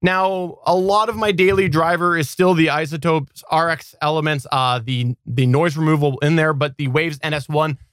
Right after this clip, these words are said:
has worked better in a couple of situations. And on average, I actually find a lot of the,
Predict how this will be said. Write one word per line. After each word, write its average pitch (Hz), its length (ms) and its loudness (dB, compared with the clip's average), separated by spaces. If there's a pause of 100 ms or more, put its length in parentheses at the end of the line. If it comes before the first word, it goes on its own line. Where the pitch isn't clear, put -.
(180)
has 277 260 -2
worked 226 380 -2
better 202 320 2
in 175 140 0
a 175 60 0
couple 196 380 0
of 180 80 2
situations. 170 720 2
And 180 120 2
on 220 240 2
average, 170 340 -2
I 156 100 0
actually 165 300 -6
find 151 440 -2 (280)
a 160 60 0
lot 156 240 4
of 156 180 -4
the, 151 320 2